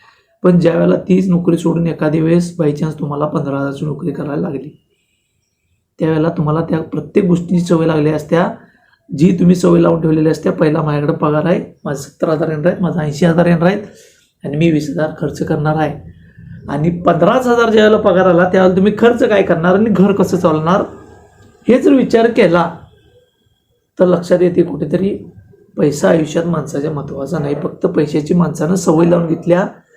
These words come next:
आणि पैशामुळे माणसांच्या गरजा वाढत चालल्या, पैशामुळे माणुसकी मरत चालल्या. त्यामुळे पैसा, माणुसकी आणि समृद्धी ह्या तिन्ही गोष्टी एकमेकांशी का जोडलेल्या आहेत माहिती आहे काय? ज्या माणसाकडे पैसा आहे,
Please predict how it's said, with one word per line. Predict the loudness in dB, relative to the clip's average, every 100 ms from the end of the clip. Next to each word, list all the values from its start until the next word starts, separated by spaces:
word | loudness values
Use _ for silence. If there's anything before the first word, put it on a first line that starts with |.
| _ _
आणि | 0 2 2
पैशामुळे | 2 0 2 2 2
माणसांच्या | 2 0 0 2 2
गरजा | 2 2 2
वाढत | 2 0
चालल्या, | -4 -8 -10 -14 _ _ _ _ _ _ _ _ -20 -20 _ _ _ _
पैशामुळे | -2 0 2 2 2
माणुसकी | 2 0 -2 0
मरत | 2 2
चालल्या. | 0 -6 -6 -8 -14 -20 -20 -18 -6
त्यामुळे | -2 0
पैसा, | 2 0 0 2 2 2
माणुसकी | 0 0 0 -2 0
आणि | 0 2
समृद्धी | 2 2 -2 -4 -10 -12 _ _ _
ह्या | 0
तिन्ही | 0 2 4 4
गोष्टी | 4 2 2
एकमेकांशी | 2 0 0 0
का | 0 0
जोडलेल्या | 2 2 2 0
आहेत | -2 -6
माहिती | -8
आहे | -6
काय? | -8 -10 -16 _ _ -20 _ -20 -20 -20 -18 -2
ज्या | 0 2
माणसाकडे | 0 2 2
पैसा | 2 2 2
आहे, | -2